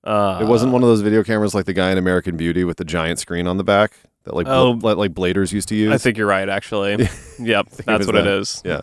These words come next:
Speaker 1: And they shot it. Yeah, it's all just kind of voyeuristic. Like, th-, these
Speaker 2: Yeah.
Speaker 1: things just happen, and they just really shot it from their window.
Speaker 2: Yeah.
Speaker 1: Yeah.
Speaker 2: I knew it.
Speaker 1: Um, I believe they shot on film,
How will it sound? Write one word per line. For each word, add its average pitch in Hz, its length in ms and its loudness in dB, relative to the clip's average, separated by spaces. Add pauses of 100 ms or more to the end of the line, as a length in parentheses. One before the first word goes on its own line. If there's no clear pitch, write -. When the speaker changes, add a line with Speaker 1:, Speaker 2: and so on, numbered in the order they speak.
Speaker 1:
And 104 140 -6
they 104 80 2
shot 107 240 2
it. 98 160 -2
Yeah, 143 340 2
it's 120 180 -8
all 131 300 4
just 117 260 -6 (140)
kind 110 180 -4
of 104 100 0
voyeuristic. 104 880 2 (100)
Like, 104 280 -4 (100)
th-, 120 160 0
these 113 220 -2
Speaker 2:
Yeah. 123 60 -2
Speaker 1:
things 107 140 0
just 104 140 -6
happen, 95 360 -6
and 98 100 -4
they 101 80 0
just 98 160 -6
really 98 180 -2
shot 98 240 0
it 98 100 -4
from 104 100 -8
their 101 140 0
window. 92 460 -2
Speaker 2:
Yeah. 82 240 -2 (440)
Speaker 1:
Yeah. 143 300 -2
Speaker 2:
I 90 80 -6
knew 87 140 -2
it. - 40 0
Speaker 1:
Um, 120 840 2 (280)
I 131 100 -4
believe 160 200 4
they 151 80 2
shot 107 180 2
on 95 120 -2
film, 98 440 -6